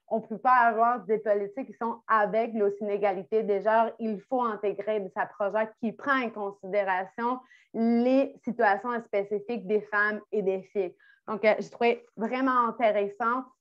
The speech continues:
ces deux approches. Et aussi, vous avez, euh, donné des pistes de réflexion concrète, l'importance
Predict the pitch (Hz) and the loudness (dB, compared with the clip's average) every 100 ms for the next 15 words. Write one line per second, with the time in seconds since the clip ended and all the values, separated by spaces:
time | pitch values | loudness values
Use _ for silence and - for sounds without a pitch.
0 | - 220 190 262 254 196 190 - 269 339 | 0 0 2 0 4 0 0 2 4 4
1 | - _ - 277 285 262 233 311 247 240 | 0 _ -6 2 4 4 2 -2 -2 0
2 | 220 233 262 - 220 202 202 190 220 226 | 0 0 -2 2 4 4 2 0 0 0
3 | 240 277 285 214 214 202 - 311 277 - | 0 0 -2 -2 2 2 2 2 2 -8
4 | - 240 208 208 247 233 240 269 240 220 | -4 4 4 4 4 4 2 0 -2 -2
5 | - 277 285 269 254 240 - 254 285 233 | 0 0 0 0 -2 -4 -4 -2 0 -2
6 | _ _ - 240 262 269 262 233 269 269 | _ _ -2 6 6 8 4 4 -2 -2